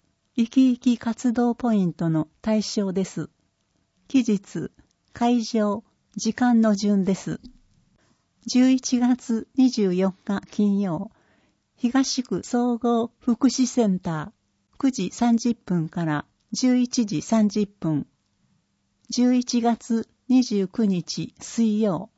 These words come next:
山根町東集会所、九時三十分から十一時三十分。十一月二十九日水曜、中山福祉センタ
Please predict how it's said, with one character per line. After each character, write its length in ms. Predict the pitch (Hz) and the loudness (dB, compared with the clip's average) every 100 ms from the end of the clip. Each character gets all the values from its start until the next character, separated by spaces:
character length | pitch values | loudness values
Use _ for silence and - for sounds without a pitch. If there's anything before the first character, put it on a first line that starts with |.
| _ _ _ _ _ _ _ _ | _ _ _ _ _ _ _ _
山 300 | 233 247 262 | 2 4 6
根 160 | 254 254 | 4 2
町 360 | - 196 175 - - | 0 -2 -2 -8 -4
東 500 | 226 233 226 240 - | 0 0 0 -2 -2
集 320 | - 220 208 | -2 -2 -2
会 280 | - 208 190 | -2 -4 -2
所、 240 | 202 190 _ _ _ _ _ _ - | -2 -4 _ _ _ _ _ _ -2
九 100 | 262 | -2
時 220 | 185 - | -2 -4
三 240 | - 240 | 0 2
十 160 | 233 233 | 2 -2
分 360 | - 185 165 160 | -2 -2 -2 -2
か 160 | 170 | -4
ら 200 | 156 147 - _ - | -4 -4 -10 _ -8
十 260 | - 254 247 | 0 2 2
一 260 | 240 240 | 0 -2
時 160 | 202 151 | -2 -4
三 280 | - 220 202 | 0 2 2
十 180 | 208 | -2
分。 400 | - - 160 139 - _ _ _ _ _ _ _ _ _ | -4 -4 -2 -4 -6 _ _ _ _ _ _ _ _ _
十 260 | - 240 254 | -2 2 2
一 260 | 247 - 233 | 0 0 0
月 460 | 233 - 226 226 _ _ | -2 -2 -4 -4 _ _
二 160 | 247 254 | 2 2
十 220 | 208 190 | 2 -2
九 200 | - 220 | 0 0
日 500 | 196 170 - 165 - | 0 -2 -6 -8 -10
水 420 | - - 233 214 220 | -16 -2 0 2 0
曜、 280 | 190 190 - _ _ _ _ _ _ _ _ - | -2 -4 -14 _ _ _ _ _ _ _ _ 0
中 300 | 226 - 247 | 0 2 2
山 360 | 247 240 240 - | 4 2 0 -2
福 260 | - 220 247 | -4 0 0
祉 160 | 247 | 0
セ 220 | 226 233 | 0 2
ン 80 | 190 | 2
タ 320 | - 160 147 | 0 -4 -6